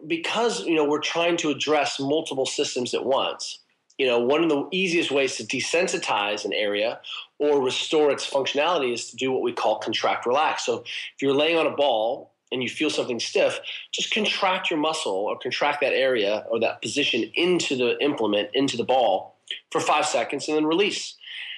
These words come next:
And then take a couple big breaths in there, in the, in the, in the relax cycle. And then just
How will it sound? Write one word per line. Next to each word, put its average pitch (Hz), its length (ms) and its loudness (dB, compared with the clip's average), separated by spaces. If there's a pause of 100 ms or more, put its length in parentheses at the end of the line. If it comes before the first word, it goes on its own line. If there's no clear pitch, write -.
And 160 80 0
then 180 140 2
take 208 300 0
a - 40 -12
couple 202 300 0
big 165 300 0
breaths 175 400 0
in 110 120 -2
there, 85 260 -4 (360)
in 143 380 2
the, 143 100 2
in 143 160 2
the, 131 280 2 (140)
in 139 120 2
the 135 100 4
relax 131 360 2
cycle. 104 320 -2
And 139 80 2
then 160 100 2
just 185 260 -4